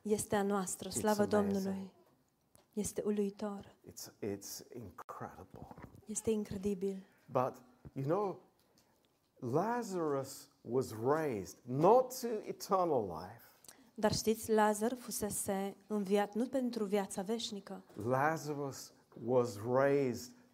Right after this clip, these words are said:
Speaker 2: to an extended life.
Speaker 1: Lazar a fost înviat pentru o, ca viața lui să fie extinsă, prelungită.
Speaker 2: But we have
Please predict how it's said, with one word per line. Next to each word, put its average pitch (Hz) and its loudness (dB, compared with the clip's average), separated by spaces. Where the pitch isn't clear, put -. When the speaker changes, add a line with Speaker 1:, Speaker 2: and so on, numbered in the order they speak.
Speaker 2:
to 139 -2
an 123 2
extended 135 -2
life. 82 -6
Speaker 1:
Lazar 196 0
a 202 -6
fost - -6
înviat 208 0
pentru 214 -2
o, 190 2
ca 202 -2
viața 220 0
lui 214 2
să 214 -6
fie 196 -2
extinsă, 214 -4
prelungită. 214 -4
Speaker 2:
But - -4
we 135 -4
have 92 -12